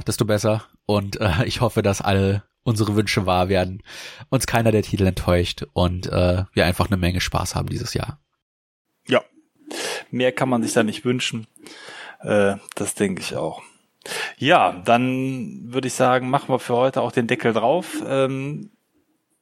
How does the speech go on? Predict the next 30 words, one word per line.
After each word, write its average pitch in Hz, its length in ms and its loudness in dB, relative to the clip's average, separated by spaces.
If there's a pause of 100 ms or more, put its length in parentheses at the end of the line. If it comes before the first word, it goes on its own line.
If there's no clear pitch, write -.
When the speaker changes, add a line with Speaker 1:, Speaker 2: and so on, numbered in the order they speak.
(280)
Speaker 2:
die, 117 580 0
äh, 110 460 -2
Folge 135 580 2
neigt 123 460 2
sich 139 240 -2
dem 120 160 0
Ende. 147 460 2 (460)
Ähm, 120 280 2
ich 113 160 -2
hab 147 180 0
nichts 160 300 0
mehr, 147 340 2
was 139 140 2
ich, 139 200 -4
äh, 131 260 2
sagen 131 300 2
möchte. 131 300 2
Hast 123 160 0
du 143 60 0
noch 135 160 4
irgendetwas, 123 920 -2
äh, 101 40 -6
als 117 480 0
Thema, 127 320 4
was 113 140 -4
du 92 100 -2
ankündigen 117 540 -2
oder 107 180 -2
sagen 123 360 0
möchtest? 117 540 -6